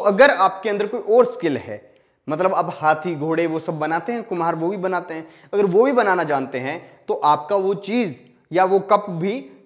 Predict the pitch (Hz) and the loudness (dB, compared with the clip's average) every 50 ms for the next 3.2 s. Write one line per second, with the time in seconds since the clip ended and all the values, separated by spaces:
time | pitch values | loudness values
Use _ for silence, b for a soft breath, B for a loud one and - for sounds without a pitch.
0 | - 135 127 120 165 170 175 202 262 277 269 - - - - 196 175 190 196 165 | -16 -14 -4 2 4 6 6 6 6 2 0 -4 -6 -2 -2 0 0 0 -2 -4
1 | 143 160 147 131 135 143 139 156 208 240 202 147 135 135 170 - - - 143 123 | -4 -6 -6 -6 -6 -6 -4 -4 -4 -6 -8 -6 -4 -2 -2 -2 -4 -6 -10 -10
2 | - - - 120 123 151 180 180 - - 147 135 135 143 160 160 156 147 147 151 | -8 -6 -6 -4 -2 -2 -4 -4 -6 -4 -4 -2 -2 -2 -4 -4 -6 -6 -6 -2
3 | 160 170 180 139 | 0 2 2 0